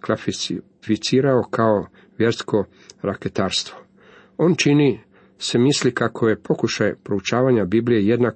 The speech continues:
pokušaju lansiranju rakete. Kako bih volio da taj čovjek sluša naš program, pa da vidi što to namjeravamo učiniti. Ja se ipak osjećam frustriranim, jer ako je on slušao naš program, nije ga razumio.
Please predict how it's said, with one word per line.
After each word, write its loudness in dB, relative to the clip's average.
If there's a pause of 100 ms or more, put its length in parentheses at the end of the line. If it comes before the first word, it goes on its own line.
pokušaju 0
lansiranju -2
rakete. -2 (1200)
Kako -4
bih -4
volio 4 (380)
da -2
taj 0
čovjek 0
sluša 0 (180)
naš -2
program, 2 (360)
pa 0
da 2
vidi 4
što 0
to 0
namjeravamo 2
učiniti. -4 (500)
Ja 0
se -2
ipak -2
osjećam 0 (540)
frustriranim, 2
jer 0
ako -2
je 4
on 4
slušao 0
naš 0
program, 0
nije 2
ga -2
razumio. 0